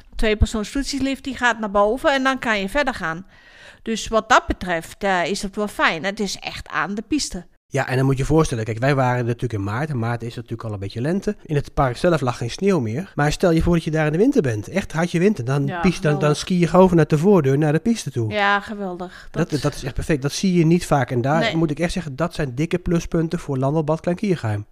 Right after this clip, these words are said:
Speaker 2: Dat kan ik alleen maar waarderen. Want als ik ergens een hekel aan heb, is het sle-, eh, slepen met mijn skispullen.
Speaker 1: Er is ook een speeltuin op, eh, het park.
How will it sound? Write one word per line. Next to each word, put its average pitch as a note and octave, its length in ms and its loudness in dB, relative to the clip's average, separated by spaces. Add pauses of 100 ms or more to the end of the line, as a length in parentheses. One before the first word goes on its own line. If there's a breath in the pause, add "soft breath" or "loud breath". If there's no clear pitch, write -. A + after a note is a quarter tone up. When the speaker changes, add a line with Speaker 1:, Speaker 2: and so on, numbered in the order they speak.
Speaker 2:
Dat A#2 200 -6
kan C#3+ 180 -2
ik C3+ 120 -4
alleen C3+ 180 0
maar E3+ 100 0
waarderen. F3+ 380 2
Want A2 300 -6
als B2 180 -6
ik - 100 -12
ergens A2 260 -10
een C#3 80 -10
hekel E3+ 240 -2
aan D#3 80 -4
heb, E3 100 -6
is E3+ 100 -8
het - 100 -16
sle-, - 240 -8
eh, D#3 120 -10
slepen E3+ 400 0
met D#3+ 100 2
mijn D#3+ 120 -8
skispullen. G3 460 -8
Speaker 1:
Er C4+ 60 -2
is D#4+ 140 -2
ook - 120 -4
een G3+ 260 -6 (100)
speeltuin F#4+ 840 -2
op, - 280 -10
eh, G#4+ 60 0 (480)
het F#4+ 220 -4
park. G#4 600 4